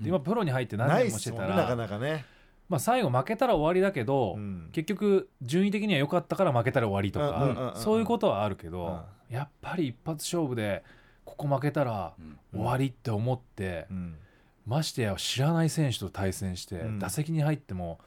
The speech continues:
Speaker 2: ピッチャー変わって誰も分かんないとか、
Speaker 3: うん。
Speaker 2: そういう中でのこの緊張感とか、
Speaker 3: 確かに。
Speaker 2: もう本当にこの日本で、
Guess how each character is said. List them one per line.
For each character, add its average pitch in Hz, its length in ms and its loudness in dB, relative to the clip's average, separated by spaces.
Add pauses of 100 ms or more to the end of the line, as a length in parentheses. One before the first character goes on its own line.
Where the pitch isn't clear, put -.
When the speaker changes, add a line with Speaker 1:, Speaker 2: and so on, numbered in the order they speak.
Speaker 2:
ピ 135 100 -6
ッ - 20 -16
チ - 120 -2
ャ 95 40 -2
ー - 80 -8
変 92 80 -2
わ 92 60 -2
っ - 20 -20
て - 240 -10
誰 101 220 -4
も 139 160 0
分 - 100 -8
か 139 100 -2
ん 120 60 -2
な 90 100 -4
い 78 40 -12
と - 80 -16
か、 - 140 -10
Speaker 3:
う - 20 -4
ん。 87 140 -6 (340)
Speaker 2:
そ 196 340 0
う 202 60 4
い 202 100 6
う 190 40 6
中 180 240 2
で 98 100 0
の 87 80 -6
こ 95 140 -6
の 90 280 -4
緊 117 280 -2
張 107 180 2
感 87 140 -8
と 87 60 -8
か、 82 60 -8
Speaker 3:
確 - 120 -12
か - 20 -6
に。 82 60 -4
Speaker 2:
も 78 120 -10 (520)
う - 40 -4
本 202 300 -2
当 208 140 -2
に 202 180 0 (440)
こ 127 100 -4
の 117 60 0
日 147 100 4
本 233 260 4
で、 98 300 0